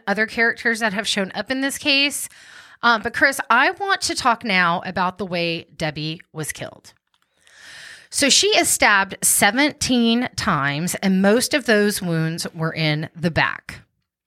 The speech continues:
Now, most of the time when you see that kind of wound in the back, someone is running and someone catches you. You're not, if you're having a confrontation, you're not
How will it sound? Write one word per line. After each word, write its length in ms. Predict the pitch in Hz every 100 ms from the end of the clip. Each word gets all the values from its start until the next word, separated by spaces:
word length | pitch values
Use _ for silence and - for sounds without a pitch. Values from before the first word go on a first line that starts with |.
| _ - - - - _ _
Now, 340 | 208 175 - - _ _ _ _ _ _
most 300 | 220 247 320
of 80 | 381
the 80 | 359
time 300 | 254 214 202
when 120 | 190
you 120 | 190
see 220 | 185 202
that 200 | 180 170
kind 180 | - 196
of 140 | 190 170
wound 240 | 160 170
in 60 | 185
the 80 |
back, 340 | 180 131 135 -
someone 380 | - 214 208 254
is 140 | 220
running 320 | 190 160 170
and 120 | 165
someone 260 | - 156 147
catches 420 | - - - 85
you. 100 | - - _ _ _ _ _ _ _ _
You're 120 | 190 196
not, 340 | 196 202 -
if 160 | 190 -
you're 80 | 196
having 240 | 214 226
a 80 | 247
confrontation, 720 | - 226 247 220 165 - 175
you're 100 | 175
not 280 | 180 165